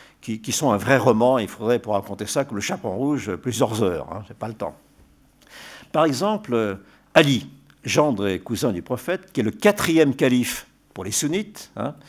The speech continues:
mais le premier imam pour les chiites. Quatrième d'un côté, premier de l'autre. Eh bien, il va avoir face à lui deux prétendants califes,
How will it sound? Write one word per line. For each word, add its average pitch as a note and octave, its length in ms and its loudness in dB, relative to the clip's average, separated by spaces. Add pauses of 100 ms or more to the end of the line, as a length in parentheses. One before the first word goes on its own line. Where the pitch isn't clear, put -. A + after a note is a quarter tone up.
(440)
mais C3 120 4
le B2 120 4
premier E3+ 460 6
imam E3+ 460 2
pour D3+ 100 -2
les C3 100 2
chiites. - 760 -2 (960)
Quatrième C3+ 340 0
d'un A#2+ 140 0
côté, D3 380 -4
premier D3+ 360 -2
de A2 80 0
l'autre. F2+ 300 -6 (680)
Eh D#3+ 60 0
bien, G3+ 240 2
il D3+ 140 2
va D#3+ 480 2
avoir D3 520 0
face - 340 0
à C#3 60 4
lui D3+ 300 0
deux A#3+ 340 4
prétendants E3 760 6
califes, E3+ 580 -2